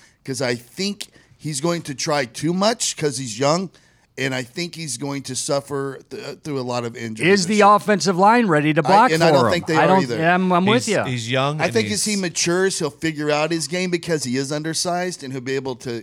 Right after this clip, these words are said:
Speaker 1: you know, but I don't think he'll do it this early.
Speaker 3: He's very, very confident. I won't say cocky. M-, maybe he, he's, he's toeing that line,
Speaker 1: Yeah.
Speaker 3: so he's gonna make some decisions.
Speaker 1: Mm-hmm.
Speaker 3: And I, the reason why I put them second is I, 'cause I don't think the offensive line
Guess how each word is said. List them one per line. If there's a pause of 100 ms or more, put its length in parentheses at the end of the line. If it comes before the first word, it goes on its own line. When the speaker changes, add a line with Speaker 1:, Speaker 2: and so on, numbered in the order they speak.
Speaker 1:
you
know, (120)
but
I
don't
think
he'll
do
it
this
early.
Speaker 3:
He's
very,
very
confident.
I
won't
say
cocky.
M-,
maybe
he,
he's,
he's
toeing
that
line,
Speaker 1:
Yeah.
Speaker 3:
so (240)
he's
gonna
make
some
decisions.
Speaker 1:
Mm-hmm.
Speaker 3:
And
I, (160)
the
reason
why
I
put
them
second (640)
is (100)
I, (180)
'cause
I
don't
think
the
offensive
line